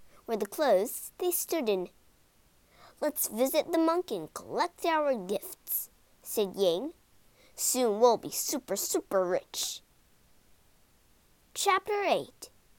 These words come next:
Happy Families. When the brothers arrived at the temple, there was no sign of the monk. They waited all day, but the old man never appeared.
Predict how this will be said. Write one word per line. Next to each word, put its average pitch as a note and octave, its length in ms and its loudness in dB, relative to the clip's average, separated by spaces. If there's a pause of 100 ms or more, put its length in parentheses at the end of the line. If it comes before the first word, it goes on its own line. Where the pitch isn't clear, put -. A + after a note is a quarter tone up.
(640)
Happy F4+ 540 6
Families. - 720 -6 (1160)
When C4 160 4
the A#3+ 180 6
brothers C4+ 400 4
arrived G#3+ 400 4
at - 160 -4
the G#3 80 -4
temple, B3+ 560 -2 (280)
there G#3+ 120 -4
was G#3+ 180 -2
no F3 280 -2
sign D#3 460 -6
of F#3 120 -12
the A#3 100 -6
monk. C#4 540 -4 (1400)
They A3 140 6
waited A3 500 6
all F#4 360 4
day, D#4+ 500 2 (580)
but A4+ 180 -2
the - 140 -4
old B3 220 2
man F#3+ 340 -2
never G3+ 260 2
appeared. F3 540 -4